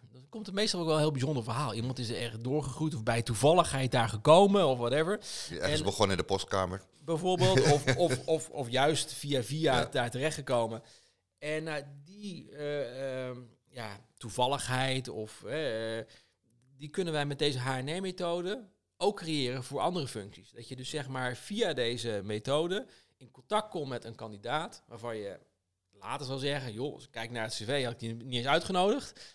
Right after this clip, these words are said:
Speaker 2: Ja.
Speaker 1: Maar toch blijkt die heel goed te passen op die functie. En uiteindelijk blijkt dat dan ook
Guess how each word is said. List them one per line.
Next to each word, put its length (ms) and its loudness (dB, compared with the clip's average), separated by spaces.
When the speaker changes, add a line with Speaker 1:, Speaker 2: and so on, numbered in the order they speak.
Speaker 2:
Ja. 100 -16
Speaker 1:
Maar 220 -2
toch 240 0
blijkt 380 4
die 240 -6
heel 220 -2
goed 180 -10
te 80 -8
passen 360 -4
op 120 -10
die 100 -12
functie. 420 -12
En 300 -12
uiteindelijk 540 -6
blijkt 240 0
dat 100 -10
dan 120 -10
ook 260 -4